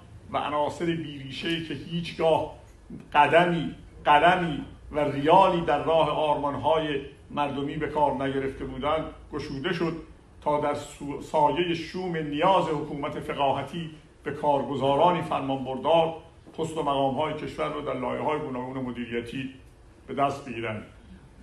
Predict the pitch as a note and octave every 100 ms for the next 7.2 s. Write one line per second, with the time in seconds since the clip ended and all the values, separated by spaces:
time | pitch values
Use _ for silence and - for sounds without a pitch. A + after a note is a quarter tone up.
0 | D#3+ D#3 - E3 E3 D#3+ E3+ F#3 F3 D#3+
1 | D#3 D3+ C3 D#3 F3 - - - - -
2 | - - D3 E3 F3+ D#3 E3+ F#3 F3+ -
3 | F3 D#3+ - E3+ - E3 E3+ E3 D#3 F#3+
4 | G3+ F3+ D#3+ D3+ F3 E3 D3+ C#3 D3 B2+
5 | - - - - - - D#3+ D#3+ E3+ D#3+
6 | D#3+ E3 E3+ F#3+ G3 E3+ E3 D#3+ E3 E3
7 | D3+ D#3+